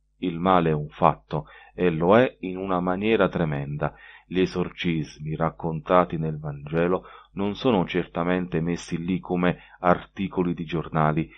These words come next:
ma sono raccontati a partire da fatti veri accaduti nella vicenda di Gesù. Certamente chi li racconta li inserisce in una lettura teologica,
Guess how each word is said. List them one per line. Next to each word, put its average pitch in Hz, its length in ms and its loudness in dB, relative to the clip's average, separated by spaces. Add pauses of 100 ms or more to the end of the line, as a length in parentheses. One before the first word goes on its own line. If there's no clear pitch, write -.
(200)
ma 87 300 4 (160)
sono 123 720 -4
raccontati 85 1080 0 (180)
a 98 180 4
partire 107 600 2
da 87 160 2
fatti 113 540 -2
veri 92 460 2
accaduti 92 640 -4
nella 87 220 0
vicenda 92 500 0
di 80 100 -6
Gesù. 73 420 -10 (520)
Certamente 78 880 -2 (260)
chi 104 200 -10
li 90 120 -4
racconta 87 840 -4
li 107 240 0
inserisce 110 680 -2
in 92 60 0
una 95 220 -2
lettura 92 520 0
teologica, 82 800 0